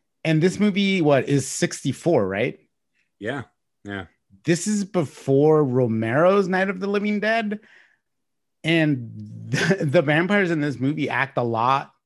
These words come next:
Speaker 1: except for the speech part, limited speech, uh, they act a lot like zombies from that movie. Um, I, I do kinda like when they're, uh, like, moaning his name.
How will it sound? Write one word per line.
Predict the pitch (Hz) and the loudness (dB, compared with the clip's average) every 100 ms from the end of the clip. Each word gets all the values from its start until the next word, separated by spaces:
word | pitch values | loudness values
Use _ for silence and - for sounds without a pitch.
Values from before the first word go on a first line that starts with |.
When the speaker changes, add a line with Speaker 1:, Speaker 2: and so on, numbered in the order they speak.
| _ _ _ _ _ - | _ _ _ _ _ -16
Speaker 1:
except | - - 151 | -12 -4 -2
for | 165 | -2
the | 110 | -4
speech | - - 139 - - _ | -6 -12 -14 -14 -18 _
part, | - 170 - - _ _ _ _ 113 | -6 -6 -8 -18 _ _ _ _ -6
limited | 123 156 160 - | 0 2 0 -4
speech, | - 165 - - - | -12 -12 -14 -12 -6
uh, | 123 113 107 | -6 -4 -6
they | 104 127 131 | -6 -4 -2
act | 135 151 143 | -4 -2 0
a | |
lot | 127 127 | 0 0
like | 123 117 | -2 -4
zombies | 117 117 113 107 | -4 -4 -4 -6
from | - 107 104 | -8 -6 -4
that | 104 110 | -6 -10
movie. | 104 95 92 87 _ _ _ - | -12 -12 -14 -14 _ _ _ -14
Um, | 92 90 90 90 - _ _ 127 | -12 -12 -12 -16 -18 _ _ -4
I, | 143 160 | -4 -4
I | 131 | -4
do | 143 | -4
kinda | 165 160 | 0 0
like | 139 131 135 | 2 2 0
when | 127 | 0
they're, | 120 113 107 | 0 -2 -4
uh, | 110 | -6
like, | 117 104 | -6 -6
moaning | 110 110 113 120 117 | -6 -4 -2 -2 -4
his | 113 101 95 | -4 -6 -8
name. | 98 113 123 135 | -8 -6 -4 -6